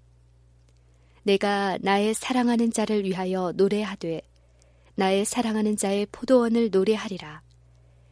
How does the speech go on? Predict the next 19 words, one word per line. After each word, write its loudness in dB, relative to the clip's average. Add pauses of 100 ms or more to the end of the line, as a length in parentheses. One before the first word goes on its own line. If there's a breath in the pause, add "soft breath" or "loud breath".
(140)
나의 2
사랑하는 -2
자에게 -2
포도원이 2
있으며 -4 (580)
심이 4
기름진 2
사내로다. -2 (960)
땅을 2
파서 -2
돌을 4
제하고 -4 (440)
극상품 0
포도나무를 2
심었었도다. -2 (1200)
그 2
중에 2
망대를 2
세웠고 -6